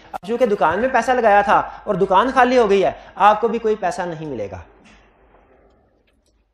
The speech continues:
क्या ये बंदा घर से पैसे लेने, ला के देने का पाबंद है? ला यहाँ पे कुछ situation में कहता है, कुछ सिचुएशन में ला कहता है, "ये businessman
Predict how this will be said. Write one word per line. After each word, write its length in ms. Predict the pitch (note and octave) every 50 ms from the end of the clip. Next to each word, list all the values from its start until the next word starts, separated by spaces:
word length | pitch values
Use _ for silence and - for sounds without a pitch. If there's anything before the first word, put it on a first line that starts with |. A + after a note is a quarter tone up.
| _ _ _ _ _ _ _ _ _ _ _ -
क्या 560 | G3 G3+ G#3+ A3+ A#3 A#3+ A3 - - - - - - _ _ _ _ _ _ _ _ _ - - - D#3 D3 - - D3+
ये 200 | E3+ G3+ A3 G#3+
बंदा 380 | F#3 F#3 E3+ D3+ D3 B2+ A2 F2+ - - - _ _ _ - - - - _ - B2+
घर 240 | C3 D#3+ F#3+ G#3 G#3
से 160 | - B3 A#3+ A#3+
पैसे 380 | - F#3+ E3+ F3 - G#3+ A3 G#3+
लेने, 340 | G3 F3+ F3+ F#3 F#3+ F#3
ला 180 | F3+ F3+ E3+ E3+
के 120 | - F#3+
देने 200 | F3 E3+ E3+ F#3
का 100 | F3+ F#3+ F#3+
पाबंद 320 | F#3 D#3+ C#3+ D#3 F3 F3 D3+
है? 1000 | E3 G3+ A3+ - - - - - - - - - - - - - - - - -
ला 240 | D3 E3+ G3+ A3+ B3 C4
यहाँ 280 | A#3+ A3 G#3+ A#3 B3+ B3
पे 120 | C4 B3+
कुछ 260 | B3+ - - C#4 C#4 -
situation 600 | - - - A3+ - A#3 A3+ A3+ A3 - B3+ A#3+
में 120 | A#3+ B3 A#3+
कहता 360 | - F3+ F3 F3 - F#3+ F#3+
है, 240 | F3+ E3+ D3+ C3 - -
कुछ 160 | D#4 D4+ D4+
सिचुएशन 460 | - C4 B3 B3 A3+ A3 A#3 A3+ G#3
में 100 | G3 F#3+
ला 140 | F3 E3 D#3+
कहता 280 | D#3+ - - - D3+ C#3
है, 600 | C3+ D3+ D#3+ G3+ B3 C#4 C4+ - - - - - -
"ये 220 | D#3 G3 B3+ C#4+ C#4+
businessman 640 | G3+ G3 A#3+ G#3+ F#3+ A#3+ A#3+ A#3+ A#3+ A3+ G3 F3 D3